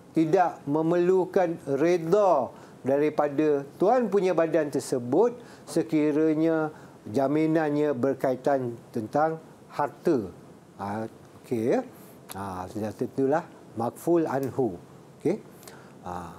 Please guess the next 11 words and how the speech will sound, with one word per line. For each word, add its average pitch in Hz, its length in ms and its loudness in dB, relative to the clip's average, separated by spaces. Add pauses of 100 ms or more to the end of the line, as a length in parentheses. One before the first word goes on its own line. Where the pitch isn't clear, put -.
(340)
kemudian, 151 480 0
an 170 80 2
yakuna 185 400 2
ma'rufan 185 560 2
ladai 208 240 4
kafil 240 400 2
ma-, 139 400 -2
ma'rifatan 156 840 0
ainiyatan. 139 640 0
Siapa 151 800 2
yang 131 320 0